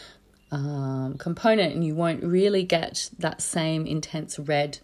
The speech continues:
um, excretion once the flower has opened completely. So it's okay if there's some flowers, but you want most to be in tight buds. And it's, so in that sense, it's a really, um, short window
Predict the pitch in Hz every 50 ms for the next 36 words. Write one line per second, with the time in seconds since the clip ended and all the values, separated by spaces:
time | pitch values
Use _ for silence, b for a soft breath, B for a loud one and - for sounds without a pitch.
0 | B B B B B B B B B B _ - 151 147 143 135 135 - - -
1 | - 165 160 160 165 - - 170 160 160 151 - - 165 165 160 - - - 180
2 | - - 165 160 160 160 165 170 165 175 165 - - 165 175 180 - 226 214 -
3 | - - 226 220 - - 240 254 - - 240 403 453 440 - - B B B B
4 | B B B - - - 170 156 143 - 185 175 180 - 185 175 170 165 - -
5 | 165 156 - - 180 180 208 208 - - 202 226 254 262 262 - - 160 165 156
6 | 151 180 160 160 156 151 151 151 160 156 - - - - - - - _ _ -
7 | - - 156 160 151 147 147 - - - - - - - - - - - - -
8 | - B B B B B B B B B B B B B B B B B - 165
9 | 170 - - - - - - - - - - 214 185 160 147 247 262 220 196 185
10 | 202 202 269 - - - 202 156 139 127 - - - - - 170 160 123 151 147
11 | 147 175 185 190 208 208 208 202 190 180 165 156 - 143 147 143 147 - - -
12 | 185 175 165 - - 156 160 180 185 175 151 139 139 - - - - 175